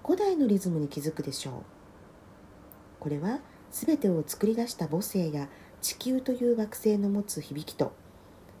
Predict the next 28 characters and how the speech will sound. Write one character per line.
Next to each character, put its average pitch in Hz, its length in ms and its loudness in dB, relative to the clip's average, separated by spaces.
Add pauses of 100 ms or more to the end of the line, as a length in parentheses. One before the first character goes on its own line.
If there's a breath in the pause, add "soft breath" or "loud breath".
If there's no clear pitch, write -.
(140)
あ 180 100 0
な 247 160 0
た 269 140 -2
と 226 160 2
い 165 100 2
う 156 40 0
存 185 280 0
在 208 280 2
を 202 120 2 (280 loud breath)
永 156 80 2
遠 254 280 2
に 254 100 2
つ - 180 -8
な 180 80 0
い 247 120 0
で 262 80 0
い 247 80 2
る 240 80 2
も 233 80 2
の 226 100 2
で 143 140 -4
す。 - 180 -14 (840 loud breath)
こ 254 100 -4
の 294 80 4
リ 311 100 2
ズ 294 120 -4
ム 247 100 4
は 220 160 2